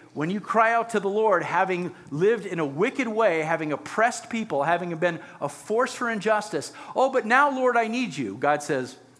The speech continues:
"Mm-mm, I'll hide my face from you until you deal with your sin. I'll hide my face." That's, that's not where you want to be, right?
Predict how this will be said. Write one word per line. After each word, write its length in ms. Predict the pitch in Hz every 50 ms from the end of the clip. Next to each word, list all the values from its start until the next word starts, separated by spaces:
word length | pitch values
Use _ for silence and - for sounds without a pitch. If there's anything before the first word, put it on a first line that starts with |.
| _ - 120
"Mm-mm, 440 | 127 135 151 175 175 170 160 156 139 - - _ _ _ _ _ _ _ _ _ _ _ _ _ _ _ _ _ _ _ _ _ _ - - -
I'll 160 | 143 175 175
hide 220 | 147 156 147 151
my 160 | 151 156 156
face 280 | 151 - 190 180 170 -
from 200 | - 127 107 95
you 100 | 85 76 - - _ _ _ _ _ _ _ _ _ _ _ _ _ _ _ _ _ _ _ _ _ -
until 280 | - 127 123 - 170 165
you 180 | 156 156 156 151
deal 340 | 120 123 165 180 202 202
with 220 | 170 151 143 147 -
your 100 | 135 127
sin. 440 | - - - 156 131 113 87 78 - - _ _ _ _ _ _ _ _ _ _ _ _ _ _ _ _ _ _ _ _ _ _ _ _ _ _ _ _ _ _ _ _ _ _ - -
I'll 140 | - 123 135
hide 240 | - 160 156 156 156
my 120 | 156 151
face." 340 | 143 - 190 208 147 - -
That's, 240 | 156 185 196 - -
that's 440 | - - 160 220 - - - - 156
not 440 | 151 143 143 147 160 180 190 -
where 100 | 156 156
you 160 | 156 156 147 143
want 140 | 139 135
to 60 | 131 127
be, 260 | 160 196 180 123 98
right? 280 | 104 107 123 180 240